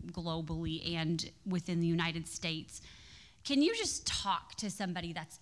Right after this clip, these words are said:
in a low season and talk to them again, just bringing this idea of Bible reading and prayer home? Obviously, you've been through low seasons, um, and kinda using this as a way out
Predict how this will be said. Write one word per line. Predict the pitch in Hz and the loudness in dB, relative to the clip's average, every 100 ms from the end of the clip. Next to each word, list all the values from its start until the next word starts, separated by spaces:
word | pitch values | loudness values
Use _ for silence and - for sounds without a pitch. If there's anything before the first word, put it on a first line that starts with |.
| - | -6
in | 202 202 202 - | -2 0 -2 -4
a | |
low | 170 160 160 156 156 | -6 -4 -4 -4 -6
season | 175 - - 160 147 156 - | -8 -10 -6 -6 -6 -8 -8
and | 165 180 | -6 -6
talk | - 208 - - | 0 2 2 -4
to | 202 | -8
them | 175 | -4
again, | 170 160 170 165 170 | -4 -4 -4 -4 -4
just | 165 185 - - - | -6 -8 -12 -18 -8
bringing | 185 247 240 214 | 0 4 4 2
this | 185 - | 0 -4
idea | 175 165 170 | -6 -4 -4
of | 165 | 0
Bible | 165 175 170 | 0 0 -2
reading | 170 165 165 | -4 -4 -4
and | 160 | -4
prayer | - 175 160 156 | -6 -8 -6 -6
home? | 160 - 165 156 151 156 | -8 -6 -4 -4 -4 -4
Obviously, | - 170 156 175 | -4 -4 -6 -6
you've | 160 143 160 | -6 -4 -2
been | 175 180 | 0 -2
through | - 175 | -4 -6
low | 175 175 | -4 -4
seasons, | 165 185 170 160 165 160 156 - - - - - - - | -6 -8 -6 -6 -4 -4 -6 -12 -20 -20 -20 -20 -20 -8
um, | 156 156 147 147 151 - - - _ - - | -4 -2 -2 -4 -6 -12 -20 -20 _ -12 -8
and | 180 | -4
kinda | 185 185 | 0 0
using | 170 180 214 196 202 180 | 2 4 4 6 4 4
this | 190 185 - - - - - - - - - | 0 0 -2 -4 -6 -10 -20 -20 -20 -8 -2
as | 180 | 0
a | 175 | 2
way | 170 185 185 - | 0 0 -2 2
out | 160 135 - - - | 4 4 -2 -6 -6